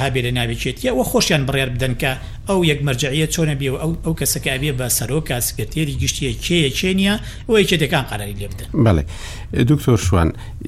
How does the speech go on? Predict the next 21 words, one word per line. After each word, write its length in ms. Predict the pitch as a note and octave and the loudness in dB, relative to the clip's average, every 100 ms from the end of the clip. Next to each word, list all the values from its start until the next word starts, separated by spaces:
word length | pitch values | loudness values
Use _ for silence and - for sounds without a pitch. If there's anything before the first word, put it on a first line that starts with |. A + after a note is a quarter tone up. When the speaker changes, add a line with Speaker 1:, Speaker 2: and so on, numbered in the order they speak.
| - | 4
Speaker 2:
یعنی، 240 | A#2 A2+ A#2 | 6 6 6
کاک 260 | A#2 A#2 A2 | 4 2 4
عەدالەتیش 640 | G#2 G2+ G#2+ B2 C3 A#2+ - - G#2+ | 2 6 6 4 4 2 2 4 6
لەو 140 | G2+ F#2+ | 6 8
باوەڕەدا 600 | F#2 E2+ E2+ D#2+ D2+ F2 F2+ E2+ | 6 6 6 4 4 4 4 4
ئیدی، 360 | G2 F2+ A#2 D3+ - - - - - - - | 4 6 6 4 2 -6 -4 -4 -4 -10 0
ئێ، 100 | G2+ F#2+ F2+ F2 E2+ E2+ E2+ E2+ F2+ - - A2 | 4 6 8 6 6 4 4 4 0 -2 4 6
لەمە 240 | G2 G#2+ B2 A#2 | 8 8 6 6
دووە 220 | C3+ D3+ F3 - - - - - - | 6 6 2 -6 -8 -4 -2 -4 0
ئەوەی 260 | G2+ A2+ A#2 | 4 6 6
کە 160 | A2+ G2+ | 4 6
دەنگی 320 | A#2 A#2+ C3 | 6 6 6
نەبووە، 320 | C3 C3 C#3 C3 G2 | 6 6 4 4 6
دەنگی 300 | F#2+ D#2+ D2+ | 6 6 4
دەبێ. 240 | D2+ D#2+ A#2+ - - - G#2+ | 4 6 4 2 -6 2 4
مەبەست 360 | F#2 G#2+ - - - | 6 6 2 -4 2
ئەنجومەنی 500 | G2 F2 F#2 G2+ A#2 - | 4 6 6 6 6 4
سەرکردایەتیە 840 | A2+ F2+ G2+ G#2 G#2 G2 B2 C#3+ F3 - - | 0 2 4 6 6 4 2 2 0 -8 -2
و 60 | - F2+ | 4 6
هەروەها 360 | G2+ G2 F#2 G#2 | 6 6 6 6
ئەنجومەنی 580 | F#2+ F2 F#2+ G2 F#2+ F#2+ | 4 4 6 6 8 6